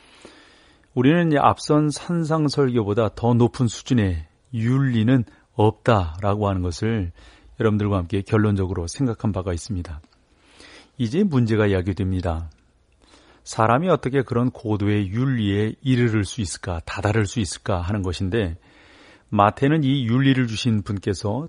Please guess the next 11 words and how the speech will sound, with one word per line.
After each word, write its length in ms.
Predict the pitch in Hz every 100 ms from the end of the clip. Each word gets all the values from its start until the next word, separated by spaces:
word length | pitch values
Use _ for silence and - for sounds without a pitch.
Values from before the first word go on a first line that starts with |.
| -
또한 260 | 127 117 113
그 160 | 120
윤리를 460 | 101 120 120 113 98
지킬 760 | - 139 139 - - 156 175
능력도 960 | 139 104 110 110 101 - 123 127 101 95 -
주실 280 | 107 120
수 180 | 101 -
있으심을 580 | 107 - 95 - 120 120 - - - _
분명히 420 | - 113 101 98
보여주고 400 | 113 104 92 95
있습니다. 480 | 90 - 87 80 71